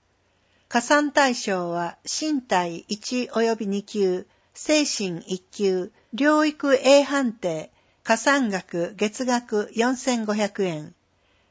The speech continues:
身体三級、精神二級、療育B判定、加算額、月額四千円。身体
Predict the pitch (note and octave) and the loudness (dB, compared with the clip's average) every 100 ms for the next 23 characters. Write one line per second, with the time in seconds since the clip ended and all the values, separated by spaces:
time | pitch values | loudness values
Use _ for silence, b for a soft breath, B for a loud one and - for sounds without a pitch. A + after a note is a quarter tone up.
0 | _ - - D#4+ D4+ - F#3 F3 - - | _ -10 -4 0 0 2 0 0 -8 -6
1 | - B3 B3+ B3 A#3 G#3+ F#3+ F3+ - - | 0 2 2 0 0 2 0 -4 -14 -8
2 | - D4+ C#4+ - G3+ E3+ D#3 E3+ - G3 | 0 2 2 -2 -4 -4 -6 -8 -4 -2
3 | F3+ F3 - _ _ - B3+ C#4 C#4 C4 | 0 -2 -8 _ _ 0 4 6 4 0
4 | - B3 A3 G3 C#4 C#4 C#4 C4+ G3+ - | -2 -2 -2 -2 0 0 0 -2 -2 -4
5 | D#3+ D3+ F3+ _ _ _ _ _ - A3+ | -6 -8 -12 _ _ _ _ _ -2 0
6 | D4 C4+ G#3+ F#3+ - F3 G3+ F#3+ G3 B3 | 2 2 0 -4 -4 -6 -4 -6 -4 -2
7 | A#3 A3+ G#3+ G3+ - G3+ A3+ A3 - G#3 | -2 -2 -4 -4 -2 -2 0 -4 -4 -4
8 | F#3+ F#3 F3 D#3+ E3 _ _ _ _ _ | -4 -6 -8 -10 -16 _ _ _ _ _
9 | _ _ _ - - D4+ C#4 A3+ G3 F3 | _ _ _ -6 -2 0 0 0 0 -2
10 | - | -10